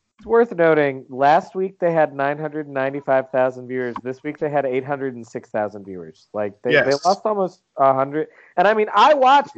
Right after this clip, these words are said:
Speaker 1: both weeks. I'm not trying to shit on 'em. They ranked number two in the cable one fifty last week. They ranked number three in the cable one fifty this week. Like,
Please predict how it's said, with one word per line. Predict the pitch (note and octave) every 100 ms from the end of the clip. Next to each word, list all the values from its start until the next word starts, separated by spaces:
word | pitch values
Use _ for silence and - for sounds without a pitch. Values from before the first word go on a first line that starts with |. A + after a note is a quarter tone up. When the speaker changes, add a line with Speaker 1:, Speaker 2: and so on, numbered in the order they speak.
| B2
Speaker 1:
both | A#3 B3 G3+
weeks. | B3 B3 B2+ - E3
I'm | G3 A#3
not | A#3 B3 B3 A3+ G3+ _ _ _ _ _
trying | F3 F3
to | G3
shit | - C4
on | A#3+ F3
'em. | B2 A#2 _ _ _
They | C3+
ranked | C#3+ D3+ C#3+
number | D3 D#3+ D#3
two | - G3 G#3
in | G3+
the | G3
cable | G3+ G3 G3
one | F#3+ G3
fifty | F#3 G3+ G3+ G3+ F#3+
last | E3+ F3 G3 G3+
week. | G3+ A3 -
They | E3+
ranked | D#3 D#3+ E3 D#3
number | D#3+ F#3 G3
three | G3+ _ E3+ C#3+ A3 A#3+ E3+ D#3+
in | E3+ F3
the |
cable | - D#3+ D#3 D#3+
one | E3 F3
fifty | F#3 F3+ F#3+ F#3+
this | F#3+ F#3+
week. | A#3+ A#3+ C3+ C#3+
Like, | C#3+ C#3